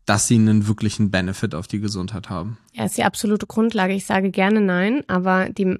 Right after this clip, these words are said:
Speaker 2: Patienten, die zu uns kommen, wissen auch schon, dass wir da wirklich sehr science-based und, äh, klar unterwegs sind. Natürlich kann man mit uns auch einiges ausprobieren. Ich finde einige Dinge auch spannend.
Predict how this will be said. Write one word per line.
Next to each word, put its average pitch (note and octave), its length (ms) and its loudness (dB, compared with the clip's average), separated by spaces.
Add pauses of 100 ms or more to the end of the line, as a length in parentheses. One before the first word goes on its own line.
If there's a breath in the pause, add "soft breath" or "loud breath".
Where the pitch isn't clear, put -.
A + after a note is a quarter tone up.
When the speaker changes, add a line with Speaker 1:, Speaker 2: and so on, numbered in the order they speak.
(140)
Speaker 2:
Patienten, G#3 520 0
die G3+ 120 0
zu - 160 -6
uns G#3 220 -2
kommen, G#3 260 0
wissen G3+ 240 -2
auch F#3 220 -2
schon, F#3 340 0
dass G3+ 240 -6
wir F#3+ 240 2 (460 loud breath)
da F#3 240 2
wirklich G3 640 -2
sehr G3 400 4
science-based G3 840 0
und, F#3+ 360 -4
äh, G3 240 -2
klar F#3+ 360 2
unterwegs G3 540 0
sind. D4+ 120 0
Natürlich G#3 360 -2
kann G#3 140 -2
man G3 100 0
mit F#3+ 140 -4
uns G3+ 180 -2
auch G3+ 120 -6
einiges F#3 340 -2
ausprobieren. C#4+ 680 -2
Ich A3 140 -6
finde G3+ 240 0
einige F#3+ 320 -2
Dinge F#3+ 260 0
auch G3+ 140 0
spannend. B3 520 0